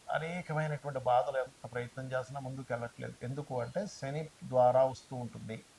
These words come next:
వాళ్ళు మీరు, మీరు వాటి మీద అంటే పితృ సంబంధించిన కార్యక్రమాలు ఇవి ఉంటాయి కదా, వాటి మీద అశ్రద్ధ ఉండడం,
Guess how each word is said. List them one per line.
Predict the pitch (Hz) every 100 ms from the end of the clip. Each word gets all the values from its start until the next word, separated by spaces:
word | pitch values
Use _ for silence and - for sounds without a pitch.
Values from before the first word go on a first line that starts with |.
| - - - -
వాళ్ళు | 131 139 151 160
మీరు, | 196 165 156 147 - -
మీరు | 160 160
వాటి | 156 151
మీద | 156 165 165
అంటే | 151 151
పితృ | 151 151 156
సంబంధించిన | 143 147 147 143 139 131 131 131 - - 135
కార్యక్రమాలు | 131 131 131 127 127 127
ఇవి | 123
ఉంటాయి | 123 131
కదా, | 127 175 - - - - -
వాటి | 160 165
మీద | 165 160
అశ్రద్ధ | 151 139 - 170 170 156
ఉండడం, | 151 135 127